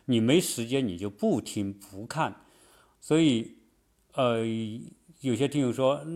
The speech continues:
，“那你不让我谈这个，不让我谈那个啊，那，那美国的什么新生活你也不谈。”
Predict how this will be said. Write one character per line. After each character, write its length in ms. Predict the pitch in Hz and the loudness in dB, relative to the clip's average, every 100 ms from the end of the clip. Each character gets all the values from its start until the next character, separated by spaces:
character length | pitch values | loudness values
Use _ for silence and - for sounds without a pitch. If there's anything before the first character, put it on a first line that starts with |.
| 175 | -4
，“那 120 | 180 | 0
你 120 | 160 127 | 0 0
不 140 | 139 | 2
让 160 | 170 156 | 4 4
我 80 | |
谈 220 | 107 120 131 | 2 -2 -2
这 100 | 151 | -4
个， 100 | 127 | -2
不 120 | 139 | 0
让 200 | 151 143 | 2 0
我 60 | |
谈 220 | 117 113 139 | -2 -4 -2
那 200 | 156 117 | -2 -2
个 140 | 104 | -4
啊， 380 | 104 117 107 104 | -6 -6 -6 -6
那， 260 | 127 147 | -4 -2
那 160 | 143 147 | 0 0
美 240 | 127 101 | 0 -2
国 180 | 104 131 | -2 -2
的 200 | 139 123 | 0 -2
什 160 | 107 101 | -4 -8
么 120 | 104 | -10
新 220 | - 139 | -8 -8
生 180 | 131 123 | -6 -4
活 160 | 117 113 | -4 -4
你 200 | 107 104 | -4 -6
也 100 | 101 | -8
不 220 | 104 131 | -8 -10
谈。” 340 | - 87 92 | -8 -10 -10